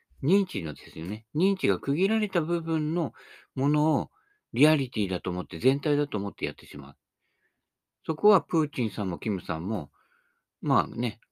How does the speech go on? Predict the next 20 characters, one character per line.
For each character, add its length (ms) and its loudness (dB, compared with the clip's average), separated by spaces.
育 220 2
っ 60 -2
て 140 -2
き 100 -12
た 120 0
環 280 -2
境 240 2
や 100 0
そ 140 -4
の 100 -2
人 200 -6
の 100 -8
特 260 -6
質 300 -8
に 80 -4
よ 80 0
り、 120 2
そ 140 -6
こ 120 6
に 220 -2